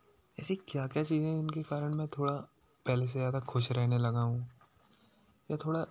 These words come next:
रिलैक्स मूड में रहता हूँ या खुद से थोड़ा सेटिस्फाइड रहता हूँ। तो यार, मैंने कुछ ऐसी चीज़ें करी हैं जो शायद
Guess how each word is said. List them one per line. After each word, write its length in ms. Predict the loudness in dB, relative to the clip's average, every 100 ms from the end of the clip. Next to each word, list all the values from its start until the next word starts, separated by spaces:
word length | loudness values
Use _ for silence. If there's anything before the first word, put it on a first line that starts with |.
| -2
रिलैक्स 480 | 0 0 -2 -2 -2
मूड 240 | 0 0
में 140 | 0 -2
रहता 320 | -2 -2 0
हूँ 240 | 0 0 -6 -16 -14 0
या 60 | 0
खुद 200 | 2 0
से 100 | 0
थोड़ा 200 | 4 6
सेटिस्फाइड 720 | 8 6 6 2 2 2 2
रहता 240 | 0 0 0
हूँ। 220 | -2 -4 -14 _ _ _ _ _ -20 -20 -20 -20 _ _ _ _ -2
तो 80 |
यार, 280 | 2 2 0 -4 -16 -20 _ _ _ _ -20 -10 -2
मैंने 460 | 0 2 0 -2 -6
कुछ 180 | -4
ऐसी 240 | -4 -4 -4
चीज़ें 340 | -4 -2 -2
करी 260 | -2 -2 -2
हैं 120 | -2
जो 100 | -2
शायद 360 | 0 0 0